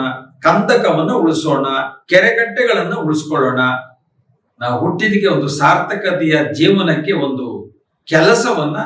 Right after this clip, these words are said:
ಈ ನಾಡಿಗೆ ಕೊಡುಗೆಯಾಗಿ ಕೊಡೋಣ ಅಂತ ಹೇಳಿ ನನ್ನ ಭಾವನೆ. ಹಾಗಾಗಿ ಪ್ರಿಯ ವೀಕ್ಷಕರೇ, ಯಾವತ್ತು ಹೋರಾಟ ಒಳ್ಳೇದಿರ್ಬೇಕು, ಚಿಂತನೆ ಒಳ್ಳೇದಿರ್ಬೇಕು, ಮಾಡುವಂತ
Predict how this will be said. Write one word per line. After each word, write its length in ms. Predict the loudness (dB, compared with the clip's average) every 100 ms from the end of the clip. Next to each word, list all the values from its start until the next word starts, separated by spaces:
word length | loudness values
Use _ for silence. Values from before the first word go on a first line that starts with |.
| -8 -6
ಈ 180 | -4
ನಾಡಿಗೆ 440 | 0 2 2 0 -2 -6
ಕೊಡುಗೆಯಾಗಿ 680 | 0 2 4 4 2 0 -4 -12 -6
ಕೊಡೋಣ 400 | 2 4 4 2
ಅಂತ 240 | -4 -8 -14
ಹೇಳಿ 180 | -14 -10
ನನ್ನ 220 | -8 -8 -10 -10
ಭಾವನೆ. 440 | -8 -6 -8 -10 _ _ _ _ _ _ _ _ 2
ಹಾಗಾಗಿ 420 | 6 6 4 0 -8 -14 -20 _ _ _ _ _ _ _ _
ಪ್ರಿಯ 160 | 2 4 2
ವೀಕ್ಷಕರೇ, 440 | -2 -4 -2 -4 -4 -10 -10 -8 -8 -6 2
ಯಾವತ್ತು 460 | 4 4 0 0 -2 -2 -6 -12 _ _ _ _ _ _ _ _ 4
ಹೋರಾಟ 440 | 6 6 4 0 -4 -2
ಒಳ್ಳೇದಿರ್ಬೇಕು, 640 | -2 0 -2 -2 -6 -10 -18 _ _ _ _ _ _ _ _ _ _ _ _ 0
ಚಿಂತನೆ 400 | 2 2 2 2 2
ಒಳ್ಳೇದಿರ್ಬೇಕು, 640 | 2 2 0 -2 -4 -8 -14 -20 _ _ _ _ _ _ _ -4
ಮಾಡುವಂತ 640 | 4 4 4 2 0 0